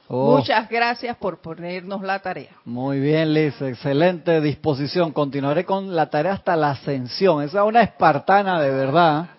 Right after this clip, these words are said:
Speaker 1: Te felicito, Liz. Es-, esa es la actitud. Sigue diciendo el maestro ascendido Kuzumi, "La ley de causa y efecto es en realidad una tremenda oportunidad que se le da al individuo para aprender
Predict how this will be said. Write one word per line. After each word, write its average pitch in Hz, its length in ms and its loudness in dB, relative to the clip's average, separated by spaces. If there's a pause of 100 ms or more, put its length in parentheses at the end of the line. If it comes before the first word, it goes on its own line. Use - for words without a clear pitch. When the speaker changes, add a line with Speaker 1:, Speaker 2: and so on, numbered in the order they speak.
(160)
Speaker 1:
Te 143 140 -4
felicito, 139 580 -2
Liz. 123 220 -4 (140)
Es-, 147 220 -4
esa 175 320 0
es 165 40 -2
la 143 100 -2
actitud. 113 440 -10 (1120)
Sigue 147 160 0
diciendo 156 360 0
el 139 200 -2
maestro 135 580 -4
ascendido 139 400 -4
Kuzumi, 139 380 -6
"La 135 160 0
ley 185 140 2
de 190 160 0
causa 196 400 0
y 156 100 0
efecto 156 500 -2
es 165 100 0
en 190 100 -8
realidad 170 400 2
una 185 460 0
tremenda 165 1080 -4 (100)
oportunidad 143 1400 -2 (560)
que 170 140 2
se 185 200 2
le 160 140 6
da 165 120 4
al 202 120 0
individuo 185 580 -2
para 139 460 0
aprender 135 800 0